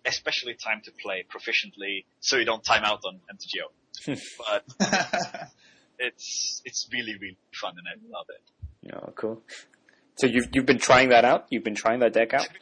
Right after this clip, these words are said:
Speaker 1: watching a streamer, actually.
Speaker 2: Oh,
Speaker 1: Because
Speaker 2: okay.
Speaker 1: I am really, really poor right now, so I can't afford, like, anything. Uh, but I'm tempted to buy it. The reason it's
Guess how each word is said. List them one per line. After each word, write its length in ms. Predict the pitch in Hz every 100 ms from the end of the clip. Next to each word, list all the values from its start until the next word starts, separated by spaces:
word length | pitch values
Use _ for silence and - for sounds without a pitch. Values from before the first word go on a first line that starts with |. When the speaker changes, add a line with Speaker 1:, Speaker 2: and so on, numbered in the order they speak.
| _
Speaker 1:
watching 180 | - 180
a 60 | 160
streamer, 360 | - 95 104 - -
actually. 280 | - - 107 _ 95
Speaker 2:
Oh, 240 | 104 92
Speaker 1:
Because 200 | - 104 -
Speaker 2:
okay. 120 | 95
Speaker 1:
I 60 | 92 90 87 87 82 73
am 60 | - 98
really, 300 | 117 127 107 101
really 240 | 104 120 -
poor 160 | 143 139
right 140 | 147
now, 80 | 156 170
so 140 | -
I 20 | 92
can't 120 | - - -
afford, 220 | 87 82 -
like, 240 | - - _ -
anything. 200 | 92 - - - - - - - - _ -
Uh, 380 | 104 101 98 95
but 140 | 98 117
I'm 140 | 117 -
tempted 380 | - 156 -
to 60 | 123
buy 200 | 98 101
it. 340 | 69 - _ 131
The 100 | 139
reason 360 | 208 214 208
it's 240 | 131 -